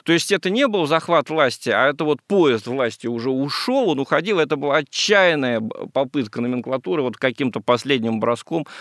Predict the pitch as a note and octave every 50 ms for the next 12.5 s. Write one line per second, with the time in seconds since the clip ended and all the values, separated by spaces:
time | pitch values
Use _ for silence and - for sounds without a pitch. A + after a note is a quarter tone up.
0 | - - C#3+ C3+ - - C#3+ B2+ - - F3 E3+ C#3 - C3 A2 A#2+ A#2 - A#2+
1 | A2 - - - C3 A#2+ G#2+ G#2+ G2+ A2 A2 G#2+ A#2+ A2 G#2+ G2 - A2 A2+ -
2 | - F#2 F#2+ - - - G3 G#3+ A3+ A3 G#3+ F3+ B2 G#2 - - C3 - - -
3 | B2 - - - - - - C#3+ A#2+ G#2 - - - - - - - - B2+ D#3
4 | E3+ D#3 F3 F3 F#3 - - A#3 A#3 A3+ G3 - D3 B2+ - C3+ G#2+ G2 G#2 B2
5 | D3 D#3 E3 D#3 C3+ A2 G#2 - - - G2 G2+ G2+ - A#2 G#2 - G#2 G#2+ F#2+
6 | D2 - - _ F2 F2 G2 A2+ C3 A#2+ F2+ - F#2+ F#2 F#2+ F#2+ G2 - A2 G#2
7 | G2 G#2 G2+ G2+ - - - - G2+ - - - - G#2+ G#2+ G#2 - - A2+ G#2+
8 | G#2 G2 F#2+ - G2+ F#2+ - G2+ G#2 G2 - - - G#2+ G#2+ A#2 - - - -
9 | - - - - _ F#3 A3 C4 C#4+ C#4+ B3+ A#3+ G#3+ G3 - - - A#3 A#3+ C4
10 | B3+ A3+ F#3+ D#3+ - - G#3 G3 F#3+ F#3 F#3 G3 G#3+ A3+ G#3+ G3+ F#3+ F3+ F3+ E3
11 | - - E3+ - - - G3 F#3+ F3 E3 D3+ C3 C#3+ D#3+ F3 E3 C3 G2+ - -
12 | - - A#1 - - A#2 C3+ D#3+ F3